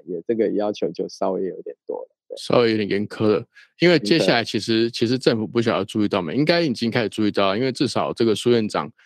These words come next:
Speaker 2: 开始在思考说，N-，N F T这个事情到底要不要主管机关，或者是主管机关是谁？那更不要说现在 crypto 的这，整个发展，其实速度也是非常快。那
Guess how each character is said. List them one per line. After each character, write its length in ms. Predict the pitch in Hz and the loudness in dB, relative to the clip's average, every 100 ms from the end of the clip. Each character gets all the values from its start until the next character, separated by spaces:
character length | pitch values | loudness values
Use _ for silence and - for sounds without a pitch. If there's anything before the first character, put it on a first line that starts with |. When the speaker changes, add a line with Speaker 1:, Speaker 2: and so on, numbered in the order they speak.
| _ _ - | _ _ -2
Speaker 2:
开 180 | 127 | 0
始 220 | 123 - 110 | 0 -2 0
在 340 | 110 110 101 | 2 2 0
思 280 | - - 113 | -2 -4 -4
考 180 | 107 87 | -4 -4
说 240 | 107 104 | -2 0
，N-，N 540 | 120 127 - 131 135 | 0 0 -2 0 2
F 240 | 123 123 113 | 2 -2 -2
T 280 | - 117 113 | -4 0 0
这 120 | 123 | 2
个 80 | 107 | 0
事 120 | - | -2
情 180 | 107 98 | -6 -2
到 180 | 135 110 | 0 0
底 280 | 87 76 - _ _ - | -2 -6 -10 _ _ 2
要 120 | 151 | 2
不 140 | 104 | 4
要 160 | 117 107 | 2 2
主 160 | - 95 | -2 -4
管 220 | 92 - | -4 -6
机 160 | - | -12
关， 280 | 95 95 87 - | -6 -6 -6 -8
或 160 | - | -4
者 80 | 104 | -2
是 80 | 110 | -2
主 120 | - | 0
管 120 | 101 | -2
机 100 | 82 | 0
关 120 | 92 90 | -4 -4
是 120 | 98 | -8
谁？ 300 | - - - _ _ _ _ | -10 -10 -14 _ _ _ _
那 160 | 156 127 | 0 0
更 300 | - 147 107 | 2 0 2
不 80 | |
要 160 | 113 113 | 0 -2
说 180 | - 110 | 0 -2
现 160 | 123 | 0
在 80 | 113 | -4
crypto 440 | - 120 - 110 87 | -2 -4 -2 -4 -2
的 140 | 76 | -6
这， 160 | - 95 - | -6 -10 -8
整 140 | 95 | -10
个 40 | 87 | -6
发 200 | 104 101 | -2 -2
展， 200 | - 76 | -2 -10
其 120 | - | -6
实 80 | 101 | -6
速 160 | - 113 | -2 0
度 140 | 104 | 0
也 80 | 90 | -2
是 80 | - | -4
非 140 | 107 | -6
常 160 | - - | -6 -10
快。 300 | - 90 - _ _ _ _ | -10 -8 -10 _ _ _ _
那 480 | 135 120 110 107 | 2 4 2 0